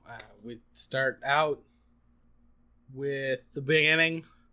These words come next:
where you are, it's the wreck, the base. The fuck is the name of the base?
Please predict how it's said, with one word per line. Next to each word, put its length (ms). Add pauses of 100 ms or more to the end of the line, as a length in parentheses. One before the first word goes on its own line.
(760)
where 320
you 920
are, 600
it's 240
the 520
wreck, 260 (460)
the 60
base. 580 (540)
The 80
fuck 120
is 100
the 60
name 120
of 60
the 60
base? 380